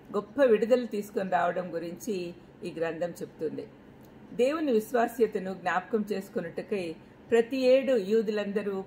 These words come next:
పూరీం పండగ ఆచరించుట మొదలుపెట్టారు. క్రీస్తు పూర్వము నాలుగు వందల ఎనభై మూడు నుంచి నాలుగు వందల డెబ్బై మూడు వరకు ఉన్న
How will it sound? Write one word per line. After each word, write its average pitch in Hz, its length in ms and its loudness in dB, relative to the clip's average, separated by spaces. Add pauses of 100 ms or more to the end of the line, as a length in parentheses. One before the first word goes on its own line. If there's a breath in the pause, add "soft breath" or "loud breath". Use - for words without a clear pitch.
(120)
పూరీం 269 280 0
పండగ 180 380 -2
ఆచరించుట 165 600 -4
మొదలుపెట్టారు. 151 960 -6 (1000)
క్రీస్తు 294 320 -2
పూర్వము 226 460 4
నాలుగు 208 380 0
వందల 202 240 -4
ఎనభై 190 500 -2
మూడు 214 300 0
నుంచి 226 420 -4
నాలుగు 180 320 -2
వందల 165 300 -4
డెబ్బై 165 400 -4
మూడు 190 280 -2
వరకు 180 360 -2
ఉన్న 156 400 -4